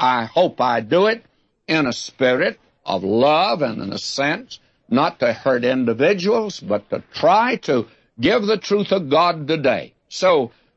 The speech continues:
I find ample justification in the Word of God, and here's a verse for it.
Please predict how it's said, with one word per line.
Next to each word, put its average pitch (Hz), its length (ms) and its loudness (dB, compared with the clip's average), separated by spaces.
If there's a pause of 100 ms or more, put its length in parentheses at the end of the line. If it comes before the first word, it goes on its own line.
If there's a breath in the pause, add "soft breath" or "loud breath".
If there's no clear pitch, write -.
I 120 260 2
find 139 380 0
ample 170 360 0
justification 127 1040 -2
in 123 100 0
the 120 80 0
Word 120 300 2
of 104 100 -4
God, 185 300 2
and 175 80 -2
here's 160 300 0
a 151 80 0
verse 135 420 -4
for 127 320 2
it. - 100 -14